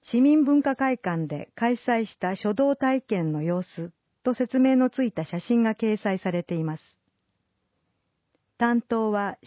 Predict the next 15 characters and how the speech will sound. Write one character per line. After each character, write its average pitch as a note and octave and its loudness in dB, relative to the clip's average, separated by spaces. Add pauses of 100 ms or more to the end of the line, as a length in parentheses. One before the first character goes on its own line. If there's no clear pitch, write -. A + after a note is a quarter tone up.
障 C4 2
害 A#3 -2
学 G3+ -6
習 F#3 -6
課。 - -12 (800)
電 A3+ 2
話 A3 -2 (160)
二 C4+ 4
五 C4+ 0
二 F3 -2
の D3+ -6
八 C4 -4
四 C#4 4
七 F3 0
六。 E3+ -8